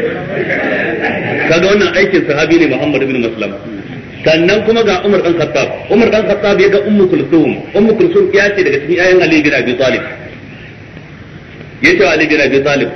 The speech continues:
"Ni ko ina son ka bani izini in neme ta da aure." Sai Ali bin Abi Talib ya ce, "Haba, yarinya ce ba ta da hankali, me za ka yi da ita?" Sai Umar ya zo ke faɗa abokan shawarar suka ce, "Ka dai na ci." Aka waye gari,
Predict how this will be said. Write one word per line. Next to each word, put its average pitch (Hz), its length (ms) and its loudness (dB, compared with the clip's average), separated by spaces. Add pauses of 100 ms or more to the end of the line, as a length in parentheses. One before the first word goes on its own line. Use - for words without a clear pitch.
"Ni 151 160 2
ko 180 160 2
ina 165 160 0
son 160 80 -2
ka 139 100 -4
bani 160 220 0
izini 139 240 2
in 127 80 0
neme 117 240 2
ta 120 80 -4
da 110 80 -4
aure." 101 240 -2 (200)
Sai 160 120 -2
Ali 170 160 2
bin 160 100 2
Abi 151 220 2
Talib 151 240 2
ya 147 80 -4
ce, 147 80 0
"Haba, 151 240 -2 (240)
yarinya 196 480 0
ce 170 80 2
ba 165 160 4
ta 151 80 2
da 131 80 -2
hankali, 123 260 0
me 131 140 4
za 175 100 2
ka - 100 0
yi 131 40 2
da 113 80 2
ita?" 107 200 -2 (1500)
Sai 139 100 4
Umar 160 160 4
ya 143 140 4
zo 151 80 4
ke 147 160 -2
faɗa 131 140 0 (100)
abokan 113 320 -2
shawarar 120 340 -2
suka - 220 -6
ce, 107 160 -2
"Ka 113 80 -2
dai 131 160 2
na 139 160 2
ci." 139 80 -6 (1800)
Aka 175 160 2
waye 160 240 4
gari, 139 220 -2